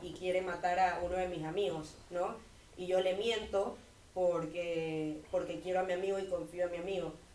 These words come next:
pero al final mi amigo es un pederasta o algo así y yo no lo sabía. Entonces después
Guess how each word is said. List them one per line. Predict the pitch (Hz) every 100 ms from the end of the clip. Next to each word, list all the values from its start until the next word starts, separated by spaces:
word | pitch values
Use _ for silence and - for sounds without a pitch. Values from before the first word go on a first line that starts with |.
| -
pero | - 175
al | 175
final | 175 175 180
mi | 185
amigo | 180 185
es | 185
un | 190
pederasta | 180 165 165 185 - 175 165 160 -
o | 165
algo | 165 165
así | 160 175 165
y | 165
yo | 165
no | 170
lo | 170
sabía. | - 156 175 170 - - - - - -
Entonces | 180 180 196 190 196
después | 190 214 220